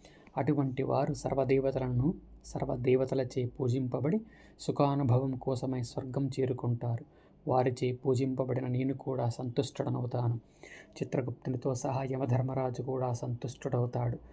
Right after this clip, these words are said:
వారిచే సంప్రీతులై ధర్మపరాయణులై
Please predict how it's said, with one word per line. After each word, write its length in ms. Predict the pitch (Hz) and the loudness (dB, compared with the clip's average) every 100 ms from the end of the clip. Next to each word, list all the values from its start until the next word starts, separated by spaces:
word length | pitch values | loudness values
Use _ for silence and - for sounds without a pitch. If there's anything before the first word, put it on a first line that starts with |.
| - - - | -20 -20 -4
వారిచే 500 | 131 127 131 127 135 | 2 2 2 -2 -2
సంప్రీతులై 880 | 120 127 123 - 139 139 135 127 185 - - - - | -2 -4 -4 0 0 2 2 4 2 -2 -20 -16 -8
ధర్మపరాయణులై 1200 | 117 127 131 156 147 - 131 127 127 127 123 165 | 0 2 2 0 0 -2 0 2 2 0 0 0